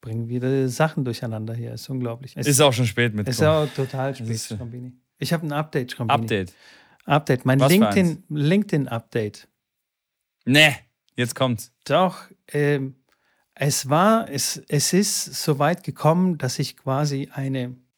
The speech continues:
Speaker 1: also jetzt um die Zuhörer hier, äh, abzuholen, ich wurde auf Ins-, äh, auf LinkedIn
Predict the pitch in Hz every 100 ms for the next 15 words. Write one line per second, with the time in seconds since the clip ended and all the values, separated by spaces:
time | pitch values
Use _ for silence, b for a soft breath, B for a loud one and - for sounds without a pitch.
0 | _ - 135 139 127 123 113 - 143 143
1 | 131 117 120 117 117 120 123 123 127 131
2 | - 165 160 160 B B B B B B
3 | B B _ _ _ _ _ 165 180 175
4 | 131 135 131 - 156 151 151 156 151 135
5 | 127 123 - 190 208 175 160